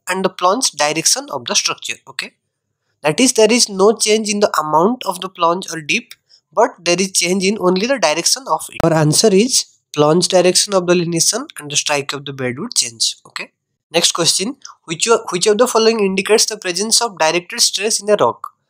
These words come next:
And we get it in schistosity, gneiss and in myelinite structure.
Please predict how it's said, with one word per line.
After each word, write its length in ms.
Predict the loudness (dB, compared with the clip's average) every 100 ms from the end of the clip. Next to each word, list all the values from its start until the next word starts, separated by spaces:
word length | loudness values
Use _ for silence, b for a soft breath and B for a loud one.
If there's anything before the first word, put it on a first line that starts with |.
| _ _ _ -4
And 300 | 0 -2 -4 _ _
we 140 | -10
get 320 | -2 0 0
it 260 | -2 -4 -6 -12 _ _
in 160 | -6 0
schistosity, 880 | 0 2 0 0 -2 -2 -4 -4 -8
gneiss 200 | -4 0 0 -2 -4 -8 -4
and 180 | -2 0
in 140 | 0
myelinite 420 | 0 0 0 -2 -2
structure. 420 | -2 -6 -10